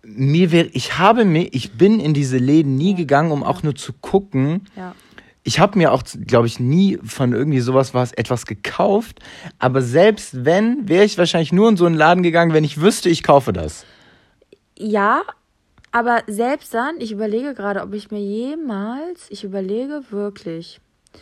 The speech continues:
Speaker 2: Ich glaube nämlich, dass ich mir noch nie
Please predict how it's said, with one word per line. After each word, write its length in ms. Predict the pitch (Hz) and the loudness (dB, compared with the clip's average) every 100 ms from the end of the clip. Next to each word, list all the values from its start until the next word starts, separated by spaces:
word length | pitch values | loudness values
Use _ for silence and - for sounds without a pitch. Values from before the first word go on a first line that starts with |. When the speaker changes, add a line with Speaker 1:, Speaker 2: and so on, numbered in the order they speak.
| _ _ _ _ _ | _ _ _ _ _
Speaker 2:
Ich 80 | _ | _
glaube 440 | 214 214 269 311 285 | -4 -4 -4 -6 -8
nämlich, 380 | 233 233 226 - | -8 -8 -10 -10
dass 200 | 202 214 | -12 -12
ich 160 | 220 | -10
mir 120 | 208 | -8
noch 220 | 202 202 202 | -8 -10 -8
nie 420 | 196 220 269 | -6 -6 -8